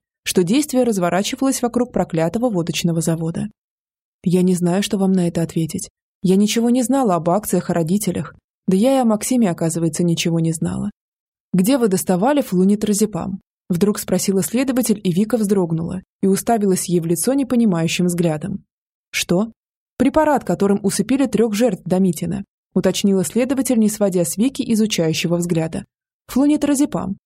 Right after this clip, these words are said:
На него нужен рецепт, как на наркотическое средство. Так кто вам его выписывал?»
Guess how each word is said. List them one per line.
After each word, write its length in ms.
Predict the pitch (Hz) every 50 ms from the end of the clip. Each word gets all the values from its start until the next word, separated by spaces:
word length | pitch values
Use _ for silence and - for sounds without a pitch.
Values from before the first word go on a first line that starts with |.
| _ _ _ _ -
На 80 | 190
него 240 | 196 226 269 269 320
нужен 300 | 302 277 285 254 262 269
рецепт, 360 | 277 294 285 - - 156 - - _ -
как 180 | - 226 220
на 80 | 226 233
наркотическое 640 | 240 240 233 - 285 285 240 202 196 185 - - 247
средство. 520 | 240 - 202 165 160 - - - - 202 - _ _ _ _ _ -
Так 140 | - 226 226
кто 160 | - 339 320
вам 120 | 302 311
его 220 | 277 262 277 269 277
выписывал?» 600 | 254 226 233 - 180 - - 165 160 170 -